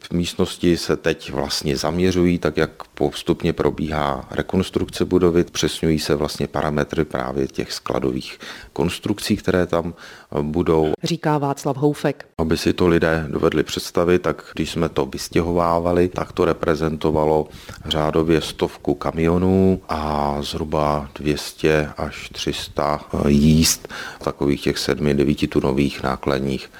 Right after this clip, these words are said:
Speaker 1: automobilů.
Speaker 2: Navíc je nutné dbát na to, kdy se bude stěhovat. Sbírkové předměty se musí uchovávat v určité vlhkosti a teplotě a náhlé změny těchto podmínek jim nedělají dobře.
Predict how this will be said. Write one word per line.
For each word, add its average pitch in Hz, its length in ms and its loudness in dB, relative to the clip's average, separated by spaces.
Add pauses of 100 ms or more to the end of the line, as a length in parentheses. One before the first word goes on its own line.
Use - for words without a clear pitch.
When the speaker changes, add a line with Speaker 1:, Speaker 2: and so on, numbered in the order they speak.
(180)
Speaker 1:
automobilů. 69 680 2
Speaker 2:
Navíc 196 400 4
je 214 80 6
nutné 180 360 6
dbát 151 300 2
na 156 120 4
to, 151 140 4
kdy 143 240 2
se - 180 0
bude 135 200 0
stěhovat. 135 580 0 (200)
Sbírkové 151 540 2
předměty 160 480 4
se - 120 0
musí 151 320 0
uchovávat 151 520 2
v - 60 -10
určité 156 420 2
vlhkosti 147 500 0
a 156 80 0
teplotě 147 480 2 (240)
a 151 60 2
náhlé 156 420 6
změny 147 360 6
těchto 156 280 2
podmínek 143 520 2
jim 135 160 2
nedělají 131 480 2
dobře. 127 420 2